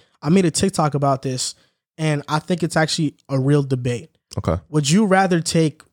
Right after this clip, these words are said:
Speaker 1: this version of Reggie Jackson in the playoffs that you've seen so far, or would you take Russell Westbrook in the playoffs? So scratch all of Westbrook's regular season accolades.
Speaker 2: Did you
Speaker 1: It
Speaker 2: really
Speaker 1: doesn't
Speaker 2: just ask
Speaker 1: matter.
Speaker 2: us that?
Speaker 1: Yes,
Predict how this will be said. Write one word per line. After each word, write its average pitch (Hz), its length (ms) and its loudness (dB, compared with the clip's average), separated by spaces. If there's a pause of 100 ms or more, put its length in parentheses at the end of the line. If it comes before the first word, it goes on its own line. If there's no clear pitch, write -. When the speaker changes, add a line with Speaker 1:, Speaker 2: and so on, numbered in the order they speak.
Speaker 1:
this 151 380 0
version 143 600 0
of 127 220 -2
Reggie 147 240 -2
Jackson 135 500 0
in 139 60 2
the 127 100 2
playoffs 143 460 2
that - 180 -8
you've 147 180 0
seen 151 440 0 (260)
so 160 300 2
far, 156 500 0 (360)
or 147 100 2
would 151 200 2
you 147 80 0
take 147 280 -2
Russell 139 440 -2
Westbrook 139 360 -2
in 135 60 0
the 127 60 -2
playoffs? 120 500 -6 (240)
So 165 380 0 (140)
scratch 214 600 -2
all 196 300 2
of 151 220 -4
Westbrook's 170 500 -4
regular 175 380 -2
season 160 300 -4
accolades. 147 680 -2
Speaker 2:
Did 113 140 -4
you 160 140 4
Speaker 1:
It 165 40 2
Speaker 2:
really 175 160 2
Speaker 1:
doesn't 180 220 2
Speaker 2:
just 160 100 4
ask 165 60 2
Speaker 1:
matter. 170 160 2
Speaker 2:
us 170 80 0
that? 170 220 -6
Speaker 1:
Yes, 180 200 0